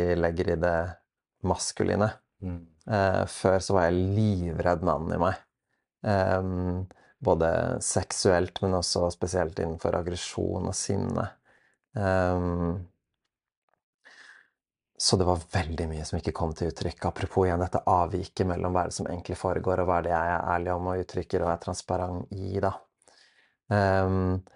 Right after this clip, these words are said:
Speaker 1: og trygghet for meg nå er jo å kunne stå stødig i også det som er utrygt.
Speaker 2: Mm.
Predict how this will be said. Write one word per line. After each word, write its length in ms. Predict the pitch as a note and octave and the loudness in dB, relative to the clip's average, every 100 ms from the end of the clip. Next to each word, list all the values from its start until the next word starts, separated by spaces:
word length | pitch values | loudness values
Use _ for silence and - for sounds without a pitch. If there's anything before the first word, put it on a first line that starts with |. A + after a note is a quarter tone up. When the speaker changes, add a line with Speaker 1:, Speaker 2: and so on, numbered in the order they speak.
| - _ _ - | -20 _ _ -12
Speaker 1:
og 120 | - | -10
trygghet 1200 | - - - A#2+ G#2 F#2 G2 G#2 C#3 D3+ - - - _ _ | -8 -8 -4 0 2 2 2 4 4 4 -6 -12 -12 _ _
for 160 | _ A2 | _ 4
meg 240 | G2 G2 | 4 6
nå 160 | G2 G2 A#2+ A#2+ _ _ _ _ _ G2 | 4 4 4 0 _ _ _ _ _ 0
er 120 | F#2 | 2
jo 60 | D#2+ | 0
å 60 | |
kunne 320 | - E2+ E2+ E2+ F2 - _ _ _ _ _ _ _ _ _ | -2 0 2 0 -2 -10 _ _ _ _ _ _ _ _ _
stå 260 | - - E2 | -12 0 0
stødig 760 | E2+ - - G2 E2 D2+ E2 E2+ - | 0 -2 2 4 4 2 0 -2 -2
i 180 | F2 F2+ - | -2 -2 -4
også 340 | - - - | -8 -2 0
det 160 | D#2 D2 | 2 2
som 180 | - E2+ | 0 0
er 220 | C#2+ D2 - | 0 0 -2
utrygt. 640 | E2 - A#2 - - - - _ _ _ _ _ - | -2 -2 -4 -4 -14 -14 -16 _ _ _ _ _ -6
Speaker 2:
Mm. 400 | A2+ A2 G2+ | -4 -2 -4